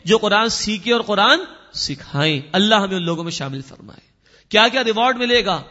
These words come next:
تلاوت، سب کو حدیث یاد ہوگی جامع ترمذی کی، ایک ایک حرف کی تلاوت پر دس دس نیکیاں ملتی ہیں، اور الف ایک حرف، لام ایک حرف اور میم ایک حرف ہے۔ فرمایا کیا ملتا ہے سمجھنے پر؟ اللہ کے نبی نے کہا صلی اللہ علیہ وسلم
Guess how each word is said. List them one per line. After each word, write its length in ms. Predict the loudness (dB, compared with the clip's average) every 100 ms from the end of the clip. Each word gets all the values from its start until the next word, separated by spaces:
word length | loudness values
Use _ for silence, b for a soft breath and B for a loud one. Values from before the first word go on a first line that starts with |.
| -8
تلاوت، 400 | 0 2 2 -2
سب 240 | -4 -8
کو 140 | -6 -6
حدیث 300 | -4 -8 -6
یاد 140 | -6
ہوگی 300 | -6 -12 -16 -20 _ -4
جامع 220 | -2 -2
ترمذی 380 | -6 -10 -10 -10
کی، 220 | -14 -20 -20 b b b
ایک 160 | 0 2
ایک 200 | 0 -2
حرف 140 | -2
کی 120 | -4
تلاوت 420 | -2 0 2 0 0
پر 180 | 0 0 -10 -20 _ -10
دس 300 | -2 -2 0
دس 160 | -4 -2
نیکیاں 340 | -4 0 -2
ملتی 340 | 0 -4 -4
ہیں، 80 | -6 -8
اور 140 | -6
الف 220 | -2 -2
ایک 240 | 0 -2 2
حرف، 320 | 0 -2 -14 -20 _ _ _
لام 340 | 0 4 4 0 -8 -20 _
ایک 280 | -2 0 0
حرف 180 | -2 -2 -6 -6
اور 140 | -6
میم 260 | -4 -6 -4
ایک 240 | -2 -2 -2
حرف 160 | -6
ہے۔ 60 | -8
فرمایا 380 | -10 -12 -16 _ _ _ _ _ _ _ _ _ 0
کیا 180 | 2
ملتا 220 | 2 0 0
ہے 60 |
سمجھنے 460 | 0 -2 -4 -4 -2
پر؟ 200 | -2 -4 -10 b b b -2
اللہ 300 | 2 4 2
کے 80 | -2
نبی 200 | -6 -4
نے 80 | -4
کہا 260 | -2 -2
صلی 180 | -2 -4
اللہ 140 | 0
علیہ 440 | 0 0 0 -2 -2
وسلم 440 | -6 -4 -2 -2